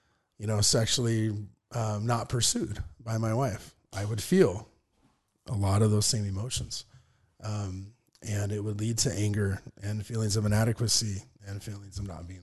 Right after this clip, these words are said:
loved. And it was, it was this similar tape. And I remember looking into my eyes as a five-year-old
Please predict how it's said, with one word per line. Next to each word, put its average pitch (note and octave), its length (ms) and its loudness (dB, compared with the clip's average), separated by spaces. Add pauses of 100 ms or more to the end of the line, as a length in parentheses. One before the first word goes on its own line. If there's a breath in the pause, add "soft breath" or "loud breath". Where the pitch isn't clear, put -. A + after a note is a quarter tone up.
loved. F#2+ 320 -20 (580)
And G#2+ 120 -6
it A2 140 0
was, A2 240 0
it A2 120 0
was G#2+ 160 4
this A#2 140 4
similar G#2+ 440 4
tape. A2 320 6 (640)
And G2+ 80 -4
I A2+ 40 4
remember C#3+ 320 6
looking A2+ 360 6
into D3 340 6
my B2 340 8
eyes C#3 540 2 (1600 soft breath)
as B2 180 2
a A#2+ 40 0
five-year-old C#3 640 6